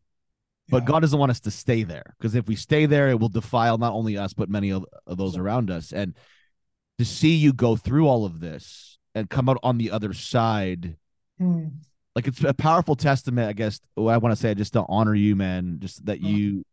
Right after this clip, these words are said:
Speaker 2: thanks, Sean.
Speaker 1: there's a solid foundation in you.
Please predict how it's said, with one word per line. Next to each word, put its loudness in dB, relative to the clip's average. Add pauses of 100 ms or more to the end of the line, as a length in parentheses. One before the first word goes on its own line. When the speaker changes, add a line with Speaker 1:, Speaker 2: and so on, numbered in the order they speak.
(140)
Speaker 2:
thanks, -12
Sean. -14 (100)
Speaker 1:
there's -4
a -2
solid 2
foundation 0
in -4
you. -10